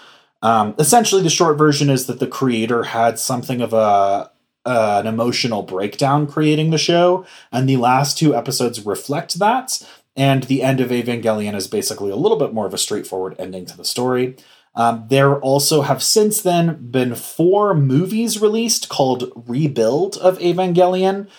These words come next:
which retell but also rework parts of the series, so you can watch it as a, as a new thing that has a new ending, um, created, uh, starting in two thousand seven and, uh, looks like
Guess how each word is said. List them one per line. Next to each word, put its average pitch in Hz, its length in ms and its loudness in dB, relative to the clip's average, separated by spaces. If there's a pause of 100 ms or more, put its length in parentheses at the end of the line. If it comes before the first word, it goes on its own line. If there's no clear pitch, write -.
(180)
which 120 420 0
retell 196 640 0
but 160 160 0
also 147 420 4
rework 131 840 0
parts 135 320 -2
of 120 160 -4
the 117 80 -6
series, 170 760 0 (200)
so - 160 0
you 127 160 2
can 131 260 0
watch 156 380 4
it 156 440 0
as 127 220 -2
a, 110 140 -6 (160)
as 123 160 -2
a 117 60 -2
new 190 300 2
thing 190 440 0
that 127 80 -2
has 135 200 0
a 110 120 -4
new 147 480 2
ending, 160 580 -2 (380)
um, 113 540 0
created, 131 840 2
uh, 113 220 -4
starting 135 320 -2
in 123 100 -6
two 147 140 -2
thousand 120 300 0
seven 175 600 2
and, 117 640 -2
uh, 107 600 2
looks 123 200 -6
like 117 140 -6